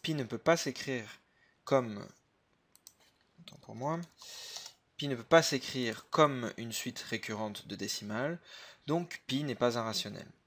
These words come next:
Et donc la question est la suivante, y a-t-il un des deux énoncés ci-dessus qui utilise un raisonnement déductif ?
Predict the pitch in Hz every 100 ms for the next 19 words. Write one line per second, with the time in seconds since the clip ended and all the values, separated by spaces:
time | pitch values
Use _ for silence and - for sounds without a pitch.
0 | _ - 135 131 135 127 - 151 139 107
1 | - 117 120 160 196 147 117 127 - 151
2 | 139 - 120 110 107 131 139 127 120 113
3 | - 113 - 101 101 101 - 151 185 202
4 | - - - - - 143 131 117 120 147
5 | 170 165 - 127 127 - 120 123 117 104
6 | 123 135 127 113 - - - - -